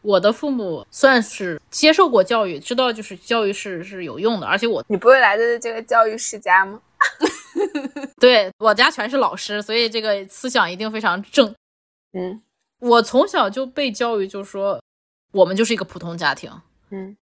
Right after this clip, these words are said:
Speaker 1: 就是我爸妈一直都告诉我，就父母能给你的帮助是有限的。我爸我妈总说，我们就是这普通职工，能给你的这个资源啊什么都是，我们会尽到最大努力，但是肯定是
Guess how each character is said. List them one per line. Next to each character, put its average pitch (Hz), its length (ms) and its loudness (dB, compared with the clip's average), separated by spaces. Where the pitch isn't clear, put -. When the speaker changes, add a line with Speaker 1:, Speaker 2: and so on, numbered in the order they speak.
Speaker 1:
就 202 120 -2
是 202 60 0
我 170 200 0
爸 269 180 4
妈 247 180 -4
一 247 200 -8
直 226 100 -2
都 214 100 -4
告 202 140 -2
诉 190 60 -4
我， 175 60 -4
就 180 140 -10
父 269 160 -4
母 214 100 -2
能 185 180 -6
给 196 160 0
你 196 120 -8
的 175 100 -6
帮 185 280 -4
助 185 160 -10
是 175 180 -10
有 - 120 -12
限 175 220 0
的。 196 100 -14
我 190 140 -4
爸 226 180 4
我 196 60 2
妈 196 120 -4
总 175 140 -12
说， 175 180 -8
我 180 100 2
们 220 100 6
就 277 120 4
是 262 60 4
这 240 80 2
普 233 140 -12
通 190 180 -6
职 190 140 -10
工， 202 400 -6
能 190 220 -6
给 233 140 2
你 185 220 -4
的 160 280 0
这 160 140 -10
个 143 140 -10
资 233 260 2
源 180 160 6
啊 165 140 0
什 - 100 -12
么 - 140 -14
都 - 160 -10
是， 175 300 -14
我 160 140 -8
们 180 80 -4
会 202 120 4
尽 214 220 -2
到 185 180 4
最 202 160 -2
大 185 180 4
努 - 160 -18
力， 160 160 -8
但 185 180 -4
是 185 80 -8
肯 156 160 -10
定 190 220 -2
是 170 260 -8